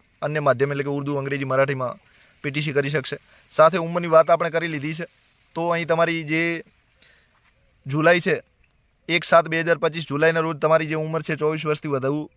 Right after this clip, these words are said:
ન થવી જોઈએ. અને જે એસ સી છે, એસ ટી છે, ઓ બી સી છે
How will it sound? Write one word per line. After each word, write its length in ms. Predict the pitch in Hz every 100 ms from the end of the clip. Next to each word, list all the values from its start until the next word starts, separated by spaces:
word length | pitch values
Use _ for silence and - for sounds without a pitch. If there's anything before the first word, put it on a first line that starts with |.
| _
ન 160 | 135 147
થવી 200 | 165 151
જોઈએ. 240 | 135 151 - _ _ _ _ _
અને 280 | 143 147 156
જે 360 | 139 151 156 147
એસ 180 | - 147
સી 220 | - 165
છે, 140 | 151 165
એસ 260 | 147 151 -
ટી 120 | 151
છે, 120 | 156
ઓ 120 | 143
બી 120 | 143
સી 180 | 151 151
છે 180 | 147 147